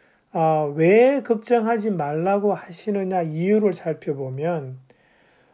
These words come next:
아, 이십칠 절에 보시면, 어, 걱정을 해서 자기 수명을 한순간인들 늘릴 수 있느냐라고 물-, 물으시지만 사실은 결론은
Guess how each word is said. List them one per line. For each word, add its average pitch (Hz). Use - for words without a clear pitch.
아, 143
이십칠 196
절에 240
보시면, 175
어, 147
걱정을 220
해서 226
자기 156
수명을 180
한순간인들 185
늘릴 190
수 214
있느냐라고 175
물-, 165
물으시지만 180
사실은 180
결론은 165